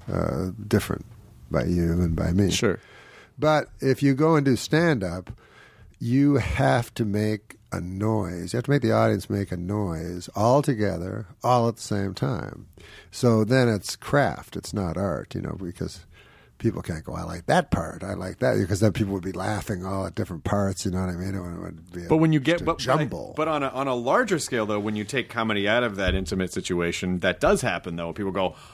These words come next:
Speaker 2: "Oh, I heard about this, that wasn't funny," or, "I saw this thing, and that wasn't funny."
Speaker 1: Oh,
Speaker 2: Especially with the
Speaker 1: sure.
Speaker 2: internet
Speaker 1: But
Speaker 2: now.
Speaker 1: it's either not funny or funny.
Speaker 2: Right,
Speaker 1: It's
Speaker 2: right,
Speaker 1: not
Speaker 2: right.
Speaker 1: like,
Speaker 2: There's only
Speaker 1: it's
Speaker 2: one
Speaker 1: not
Speaker 2: or
Speaker 1: like
Speaker 2: two.
Speaker 1: funny in
Speaker 2: It's
Speaker 1: a
Speaker 2: very
Speaker 1: different
Speaker 2: binary
Speaker 1: way.
Speaker 2: that way.
Speaker 1: Yeah, yeah. And, uh,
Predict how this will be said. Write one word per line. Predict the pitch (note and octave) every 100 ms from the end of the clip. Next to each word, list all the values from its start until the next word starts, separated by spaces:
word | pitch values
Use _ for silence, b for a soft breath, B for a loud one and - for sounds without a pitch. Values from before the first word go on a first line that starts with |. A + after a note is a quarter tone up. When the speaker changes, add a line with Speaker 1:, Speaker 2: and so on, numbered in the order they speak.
| B B
Speaker 2:
"Oh, | C3+
I | A#2+
heard | C#3+
about | B2 A#2
this, | G#2 B2
that | B2 C3+
wasn't | G#2+ F2+
funny," | - F2+ F2+
or, | F#2
"I | F2+
saw | A#2 G#2
this | F#2+
thing, | G#2+ G2
and | G2
that | A2
wasn't | G2 F2 F2
funny." | F2+ E2+ E2+ F#2+ b b -
Speaker 1:
Oh, | F#3
Speaker 2:
Especially | C3+ D3+
with | E3
the | E3+
Speaker 1:
sure. | D#3+
Speaker 2:
internet | C3+ G#2
Speaker 1:
But | A2 D#3+
Speaker 2:
now. |
Speaker 1:
it's | C#3+ F3+
either | F3+ D3+ C3
not | C3+ D3 C3
funny | C3 B2+ A#2+
or | A2
funny. | - D#3+ A2+
Speaker 2:
Right, | F2 B2+
Speaker 1:
It's | A#2
Speaker 2:
right, |
Speaker 1:
not | B2+
Speaker 2:
right. | A2+
Speaker 1:
like, | A2
Speaker 2:
There's | A#2
only | B2 A2+
Speaker 1:
it's | A2
Speaker 2:
one | G#2
Speaker 1:
not |
Speaker 2:
or | B2
Speaker 1:
like | A2+
Speaker 2:
two. | G2 F#2+
Speaker 1:
funny | B2+ A2+
in | G#2
Speaker 2:
It's |
Speaker 1:
a | F#2+
Speaker 2:
very | D#3+
Speaker 1:
different | C3 E3 D#3+
Speaker 2:
binary | B2+ C#3+
Speaker 1:
way. | F#2+
Speaker 2:
that | F#2+ F#2+
way. | F#2 F2 F#2
Speaker 1:
Yeah, | G#2+ D#2 E2
yeah. | G2 D#2 D#2 B B B B -
And, | G2 F#2+
uh, | G2 F2+